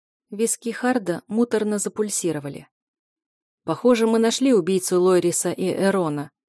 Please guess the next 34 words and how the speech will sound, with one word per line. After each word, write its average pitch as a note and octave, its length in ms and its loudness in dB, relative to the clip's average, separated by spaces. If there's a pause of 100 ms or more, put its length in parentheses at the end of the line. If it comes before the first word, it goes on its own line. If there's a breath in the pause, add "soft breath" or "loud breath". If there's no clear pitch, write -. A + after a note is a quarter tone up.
(160)
устало F#3 380 -4
сказал E3 420 -4
Дрейк, G#3+ 420 -4
когда E3+ 280 -2
Старкастер F3+ 680 -6
выслушал G#3 480 -4
показания E3 560 -4
свидетелей. D3 680 -8 (640)
«Он G3 200 -2
просто G3+ 360 0
высосал F#3+ 480 2
из F#3+ 140 0
них G#3 200 -2
всю G#3+ 260 0
энергию, D#3 460 0
чтобы F3 260 -4
подпитаться. - 800 -4 (380)
Это A3+ 240 0
подтвердил G3+ 600 2
и - 160 -4
Ундис G#3+ 400 0
Картерон. D3 680 -4 (460)
Никто A3+ 360 0
и B3+ 80 6
подумать A3+ 500 4
не F3 100 0
мог, D#3+ 220 -2
что - 140 -4
на E3 120 -2
крейсере F#3 480 -2
окажется E3+ 460 -4
телепат F3 440 -2
такого F3 320 0
уровня». D3+ 520 -2